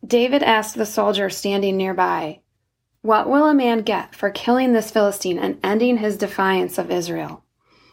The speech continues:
Who is this pagan Philistine anyway, that he is allowed to defy the armies of the living God?" And these men gave David the same reply.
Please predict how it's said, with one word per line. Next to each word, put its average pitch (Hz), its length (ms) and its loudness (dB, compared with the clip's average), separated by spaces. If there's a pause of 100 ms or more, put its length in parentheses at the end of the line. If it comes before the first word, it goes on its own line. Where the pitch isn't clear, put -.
(420)
Who 294 200 2
is 262 160 2
this 233 240 -4
pagan 247 440 0
Philistine 214 680 -2
anyway, 196 580 -4 (140)
that 214 180 0
he 311 280 2
is 247 140 -2
allowed 202 680 2
to 196 140 -6
defy 220 460 0
the 226 200 -2
armies 214 680 0
of 208 160 2
the 208 140 2
living 220 640 -2
God?" 170 460 -4 (800)
And 226 240 0
these 285 200 2
men 247 200 4
gave 208 260 0
David 190 320 -2
the 180 100 -6
same 196 320 -6
reply. 170 540 -8